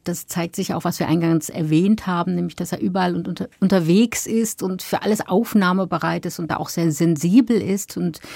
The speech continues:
diese Offenheit, die er da mitbringt, die begegnet einem ja auch schon in dieser Tatsache, dass er quasi ein doppeltes Geschlecht mitbringt, weil er ja eben als Mädchen erzogen wurde, kann man so sagen.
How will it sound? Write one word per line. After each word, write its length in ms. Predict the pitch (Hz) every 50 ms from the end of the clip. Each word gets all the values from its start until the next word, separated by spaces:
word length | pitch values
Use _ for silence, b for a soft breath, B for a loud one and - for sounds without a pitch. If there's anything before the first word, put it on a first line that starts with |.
| B B B B B B B
diese 480 | - 190 185 160 175 175 170 165 - - -
Offenheit, 640 | - 202 - 247 226 208 196 214 214 214 220 214 -
die 100 | 214 165
er 80 | 156 165
da 140 | 175 170
mitbringt, 640 | 165 175 208 220 - - - 208 214 208 214 208 - - B B B B B B B -
die 360 | 226 220 202 196 - 202 175
begegnet 480 | - 190 170 196 208 214 - 208 -
einem 180 | - - 190 185
ja 80 | 170 120
auch 80 | -
schon 220 | - - 190 170 -
in 160 | 160 185 170
dieser 260 | 190 175 175 170 165
Tatsache, 580 | - - 175 180 196 - - 196 185 170 190 165
dass 280 | 165 175 165 - -
er 420 | - 196 185 180 175 170 175 175 175
quasi 300 | - - 175 170 160 156
ein 160 | 156 151 151
doppeltes 400 | 165 175 - 190 - 180 - -
Geschlecht 420 | 185 175 - 175 185 202 - -
mitbringt, 640 | 208 202 - _ - - 202 220 233 233 220 220 -
weil 200 | 180 170 180 196
er 80 | 185 175
ja 220 | 185 185 180 180 -
eben 240 | 190 202 190 190 -
als 200 | 180 180 - -
Mädchen 560 | 185 185 190 208 240 247 - - 233 220 214
erzogen 720 | 175 196 196 - - - 196 208 233 247 233 226 214 202
wurde, 280 | 208 214 214 208 214 208
kann 180 | - - 185
man 160 | 185 185 185 175
so 140 | - 180
sagen. 580 | 175 - 160 165 175 202 214 - 220 226 233 -